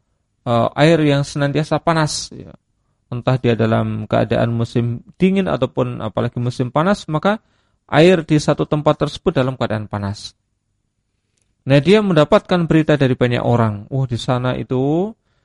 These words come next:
di lokasi sana itu ada air panas."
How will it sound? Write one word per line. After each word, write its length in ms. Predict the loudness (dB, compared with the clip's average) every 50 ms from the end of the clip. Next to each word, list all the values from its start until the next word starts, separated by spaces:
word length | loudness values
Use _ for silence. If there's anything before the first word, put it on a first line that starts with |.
| _ _
di 160 | _ -2 -2 -2
lokasi 400 | 0 0 0 0 0 0 -2 -2
sana 320 | 0 0 0 0 0 -2
itu 160 | -4 -2 0 0
ada 440 | 0 2 2 2 2 2 0 -4 -4
air 240 | -2 -2 0 0 -2
panas." 560 | -2 -4 -2 -2 -2 -4 -6 -10 -18 -20